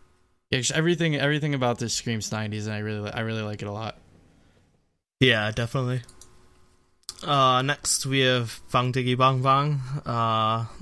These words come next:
Speaker 2: which
Speaker 1: Such a fun song.
Speaker 2: Yeah, it's, it's so hard to describe, but it's cool. It's got, like, a s-, mix of it, traditional, like, Korean instruments with, like, a pretty fast beat. Um, I actually really like Tiger's,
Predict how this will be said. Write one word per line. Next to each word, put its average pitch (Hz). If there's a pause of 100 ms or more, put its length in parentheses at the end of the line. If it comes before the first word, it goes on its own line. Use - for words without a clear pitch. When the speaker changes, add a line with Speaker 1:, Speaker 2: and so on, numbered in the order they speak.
Speaker 2:
which 120
Speaker 1:
Such -
a 110
fun 107
song. 104 (680)
Speaker 2:
Yeah, 113
it's, -
it's 123
so 139
hard 123
to 117
describe, 107
but 110
it's -
cool. 123
It's 120
got, 135
like, 135
a 139
s-, -
mix 120
of 120
it, 107
traditional, 113
like, 110
Korean 107
instruments 113
with, 104
like, 110
a 104
pretty 107
fast 107
beat. 110 (1000)
Um, 107 (320)
I 131
actually 175
really 135
like 123 (960)
Tiger's, 120